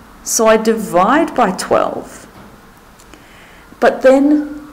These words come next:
I have to do the opposite here. It was four years, but to get the number of months in four years, I times by twelve. So I've got forty-eight months,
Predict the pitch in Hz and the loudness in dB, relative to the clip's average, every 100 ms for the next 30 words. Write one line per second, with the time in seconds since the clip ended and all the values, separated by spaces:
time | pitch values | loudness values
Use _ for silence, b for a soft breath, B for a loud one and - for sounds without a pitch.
0 | - - 247 233 226 - 208 214 208 - | -20 -8 -4 -2 -4 -4 -2 -2 -2 -2
1 | 226 254 269 - 208 - 285 220 - - | -4 -2 -4 -2 -2 -4 -2 0 0 -2
2 | 214 202 202 - - - 269 277 233 262 | -2 -2 -2 -6 -6 0 2 2 0 2
3 | 311 151 - - - B B B 226 226 | 2 2 0 -6 -8 B B B -4 -4
4 | 247 226 233 226 208 196 185 175 190 294 | -2 -2 0 -2 -2 -4 -4 -2 -2 -2
5 | - - 277 - 170 143 139 - - 202 | -2 0 0 0 2 2 2 -2 -2 -2
6 | 226 - - - - 277 277 - - 277 | -4 -10 -16 -14 -8 -8 -8 -12 -6 -2
7 | 285 285 294 254 214 - - - - - | 0 0 2 0 -2 -2 0 0 -4 -10
8 | - - - B B B B B B - | -20 -20 -20 B B B B B B -6
9 | - 240 214 214 - 214 - - - 262 | -2 2 2 0 0 -2 -2 -10 -2 0
10 | 302 277 208 185 - 247 196 - - - | 2 4 2 2 0 0 0 -2 -4 -4
11 | - | -6